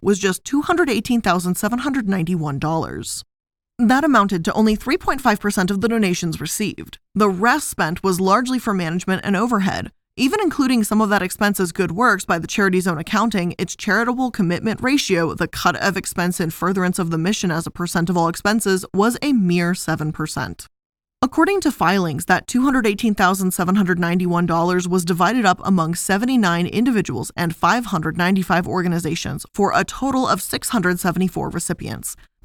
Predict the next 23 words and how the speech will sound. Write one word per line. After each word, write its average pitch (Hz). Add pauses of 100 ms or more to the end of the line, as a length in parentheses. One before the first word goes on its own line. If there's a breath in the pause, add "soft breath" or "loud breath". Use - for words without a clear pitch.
That 285
means 214
that 208
the -
average 220
grant 175
was 196
a 190
relatively 277
modest 175
three 180
hundred 165
twenty-four 202
dollars 165
sixty-two 160
cents. - (1120)
With 269
the 285
word 277
firefighters 190
in 170
the 160
name, 151